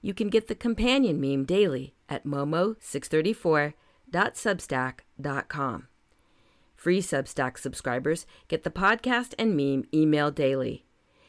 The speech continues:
Paid Substack subscribers get an additional weekend episode on Saturdays, as well as other subscriber-only perks. Momo six thirty-four is also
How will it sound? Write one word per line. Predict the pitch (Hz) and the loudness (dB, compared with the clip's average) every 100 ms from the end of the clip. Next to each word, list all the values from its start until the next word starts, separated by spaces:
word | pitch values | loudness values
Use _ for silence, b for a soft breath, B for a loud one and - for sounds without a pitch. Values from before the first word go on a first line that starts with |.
| b _ | b _
Paid | 156 185 175 | 4 4 4
Substack | - 131 - 135 123 - | 0 -2 -2 -4 -4 -8
subscribers | 127 - 135 123 131 156 - - | -12 -6 -2 0 0 -2 -6 -6
get | 156 | 0
an | 156 | 4
additional | 156 147 190 - 254 | 4 4 0 2 2
weekend | 196 165 170 165 | 4 2 2 0
episode | - 139 143 151 147 | -2 -2 -4 -2 0
on | 151 | 0
Saturdays, | 151 139 135 131 127 123 - B | 0 0 0 0 0 -2 -8 B
as | - 160 | -6 -2
well | 165 170 | 4 6
as | 170 - - | 6 2 0
other | 185 151 - | 0 0 -4
subscriber-only | - 147 - - 139 147 175 165 185 147 | -8 -8 -8 0 0 4 2 2 2 0
perks. | 123 - 127 - - - - _ _ _ _ _ b b b b b b | -2 -4 -4 -4 -16 -18 -20 _ _ _ _ _ b b b b b b
Momo | 254 269 269 | 2 4 2
six | - 220 | -2 0
thirty-four | 233 214 247 - 143 139 - | 2 2 0 0 2 2 -2
is | 147 - | -6 0
also | 175 190 - 127 | 0 2 -2 -4